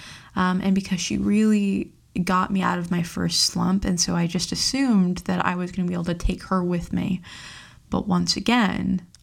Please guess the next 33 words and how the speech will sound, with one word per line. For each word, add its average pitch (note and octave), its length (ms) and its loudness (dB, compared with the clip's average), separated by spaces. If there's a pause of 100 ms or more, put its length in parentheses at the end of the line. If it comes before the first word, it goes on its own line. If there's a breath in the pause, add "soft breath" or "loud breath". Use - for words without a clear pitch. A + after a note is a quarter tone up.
(180)
I F3+ 240 -2
have F3 360 -6
been E3+ 180 -2
asked E3+ 480 -4
to F3 240 -2
evolve F#3+ 640 0
and E3+ 200 0
to G3 180 0
change G3 440 0
and F3 100 2
to F3+ 160 0
grow. F3+ 420 0 (560 loud breath)
And F#3+ 100 8
this A3+ 200 4
is C#4+ 100 0
something A3 300 2
that's F#3+ 200 -2
on F3+ 220 2
the F#3 80 0
healing F3 380 2
journey F3 360 2
and F3 140 2
the E3+ 60 0
spiritual F3 800 0 (180)
journeys E3+ 580 4
and E3+ 140 2
paths - 420 -2
that - 140 -4
I F3 40 -4
think - 300 -12
is - 100 -6
just - 180 -4
so - 200 -2